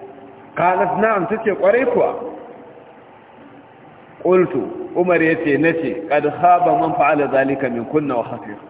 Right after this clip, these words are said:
Wanda ko tayi haka a cikin ku ta tabe tayi asara. "Afa ta'manu ihdakunna an yaghdaba Allahu 'alayha li ghadabi rasulihi sallallahu alaihi wasallam?" Yanzu ɗayar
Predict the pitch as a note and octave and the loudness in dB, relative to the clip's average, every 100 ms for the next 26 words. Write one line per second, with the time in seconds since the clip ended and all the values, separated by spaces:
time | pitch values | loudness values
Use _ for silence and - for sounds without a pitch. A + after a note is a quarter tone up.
0 | - - - D#3 E3+ D#3+ D3+ C#3+ D#3+ E3 | -20 -12 0 2 4 2 2 2 2 2
1 | E3+ C#3+ - D#3+ D#3 C3+ D#3+ D#3+ E3 D3 | 2 0 -2 -6 -4 -2 0 2 2 0
2 | B2+ C3 B2 G#2 G#2+ F#2+ D#2+ - - - | 0 2 0 -2 -4 -4 -6 -12 -16 -20
3 | - - - - - - - - - - | -20 -20 -20 -20 -20 -20 -20 -20 -20 -18
4 | - D#3+ F3 F3 - E3 D3+ F3 F#3 F3+ | -4 0 2 2 2 2 2 2 2 2
5 | D#3 D3+ D3+ D#3 D#3 F#3 F#3+ E3+ B2 F#2+ | 0 0 2 2 2 2 2 0 -2 -4
6 | - - - - - D3+ D#3 F3 F#3+ D#3+ | -12 -14 -18 -16 -4 -2 2 2 0 2
7 | F3+ F3+ E3+ D#3+ F3 F3+ D#3+ D3+ E3+ E3 | 2 2 2 4 4 4 2 2 2 2
8 | D#3+ E3 D#3+ D#3 E3 E3+ D#3+ D3 - E3 | 2 0 2 0 2 2 2 0 0 0
9 | D#3 D#3 E3 D#3 C3+ - D#3+ D#3 A#2 D3 | 0 0 -2 0 0 -2 -4 -4 0 0
10 | D3 E3+ F3+ F#3+ | 0 -2 0 2